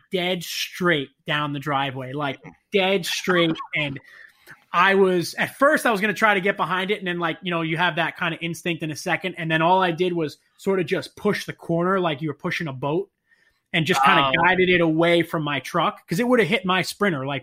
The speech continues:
Speaker 1: boom, dead on right in the front.
Speaker 2: Christ.
Speaker 1: And, um, I was saying to Derek, if it would have ran me over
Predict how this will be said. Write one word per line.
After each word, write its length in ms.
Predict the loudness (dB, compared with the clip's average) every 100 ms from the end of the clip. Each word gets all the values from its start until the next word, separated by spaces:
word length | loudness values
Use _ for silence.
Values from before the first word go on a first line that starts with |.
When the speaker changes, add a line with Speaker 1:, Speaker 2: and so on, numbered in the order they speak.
| 2
Speaker 1:
boom, 280 | 2 2 2
dead 140 | 4
on 240 | 4 4 2
right 140 | 0
in 60 | -2
the 60 |
front. 340 | -6 -4 -4 -4 _ _ -20
Speaker 2:
Christ. 200 | -20 -8 0
Speaker 1:
And, 240 | 0 2
um, 380 | 2 0 -2 -6 0
I 80 | 2
was 120 | 4
saying 200 | 4 4
to 80 | 2
Derek, 380 | 4 4 2 -2
if 140 | -4
it 120 | -2 0
would 120 | 2
have 80 | 4
ran 340 | 2 2 2
me 160 | 2 4
over 540 | 4 2 0 -10 -16